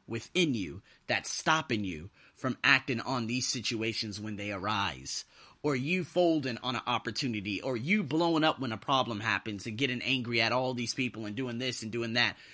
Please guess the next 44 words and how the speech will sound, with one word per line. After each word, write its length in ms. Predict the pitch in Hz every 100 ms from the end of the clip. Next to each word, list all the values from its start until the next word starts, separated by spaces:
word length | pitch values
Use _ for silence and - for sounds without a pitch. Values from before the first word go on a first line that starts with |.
| - -
It 140 | - 139
could 100 | 127
be 100 | 135
a 60 |
lack 240 | 123 135 139
of 80 |
self-control. 800 | - 147 127 143 120 - 208 156 120
It 100 | 123
could 80 |
be 120 | 113 123
a 80 |
lack 320 | 117 131 143 147
of, 200 | 135 123 - - - -
uh, 300 | - 117 117
self-confidence, 1300 | 113 - 139 135 - 127 190 233 208 143 113 85 85
okay? 280 | 110 110 117
You 240 | 131 123
might 320 | 127 135 143 139
not 240 | 143 117
be 140 | 135
a 80 | 127
leader, 500 | 123 175 247 131 - - _ _ _ _ _ - _
right? 400 | - 95 175 -
So 160 | - 143
these 420 | 113 196 208 175
are 120 | 190
other 440 | - 185 175 165 165
things 460 | 175 165 165 156
that 240 | 139 151 151
are 120 | 139
going 340 | 127 143 143 147
to 120 | 147
grow 360 | 107 131 143 135
out 240 | 117 139 123
of 220 | 139 110
these 240 | 131 123
questions, 480 | - 139 - 131 113
and 80 | 113
you're 140 | 123
going 220 | 135 131
to 120 | 127 123
have 240 | 120 131
to 80 | 117
continue 500 | 127 101 131 127